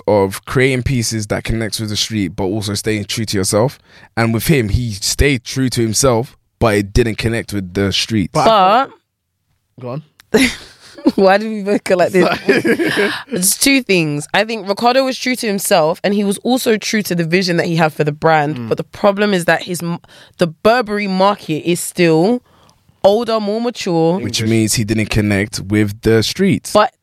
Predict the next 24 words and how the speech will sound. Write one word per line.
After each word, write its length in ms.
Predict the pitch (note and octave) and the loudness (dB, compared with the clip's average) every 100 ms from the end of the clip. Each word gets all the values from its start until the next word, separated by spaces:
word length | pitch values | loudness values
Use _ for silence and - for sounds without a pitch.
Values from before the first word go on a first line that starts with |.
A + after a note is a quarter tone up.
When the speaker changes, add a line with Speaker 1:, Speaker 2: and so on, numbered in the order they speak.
| _ | _
Speaker 3:
the 100 | G3 | -4
streets 580 | F#3+ - B3+ C4+ - - _ | -4 -4 0 0 -2 -8 _
is 200 | G3+ G#3 | 0 2
subjective 720 | - F#3+ E3 A#3 - G#3 F#3 E3+ | 2 0 0 -2 -2 -4 -4 -4
because 440 | F3+ G3 F3 E3+ _ _ - | -2 0 0 -2 _ _ -6
young 440 | D#3+ G3 B3 C4 | 2 2 2 -4
people 520 | - G3 - E3+ E3+ - | -8 -10 -6 -6 -6 -8
loved 640 | D#3 E3 F3 G3+ A#3+ G3+ _ D#3 | -4 0 4 4 2 -2 _ -6
that 200 | D#3+ - | -4 -4
stuff. 480 | - D#3 D3+ - _ _ _ | -4 -4 -4 -10 _ _ _
The 100 | - | -2
young 260 | G3 A#3+ D4+ | 2 2 4
people 380 | C4 A#3+ G3 F3+ | 0 -2 -6 -4
loved 500 | F3+ F#3+ G3+ F#3 - - | 0 2 2 0 -6 -8
the 80 | |
Ricardo 640 | E3 F3 F3 E3 D3+ D3 C#3 _ | -4 0 2 2 2 0 -4 _
Burberry 260 | D#3+ D3+ C#3+ | 0 0 -2
stuff. 380 | - D#3 F#3 G#2+ | -8 -10 -10 -14
Speaker 2:
Mm. 100 | G2+ - - - - | -20 -20 -20 -6 0
Speaker 3:
But 140 | G3+ | 0
it 140 | G#3+ G#3 | 0 -4
just 180 | A3+ - | -6 -6
didn't 300 | A#3+ A#3 - | -6 -6 -8
take 400 | - A3+ G#3+ | -2 2 2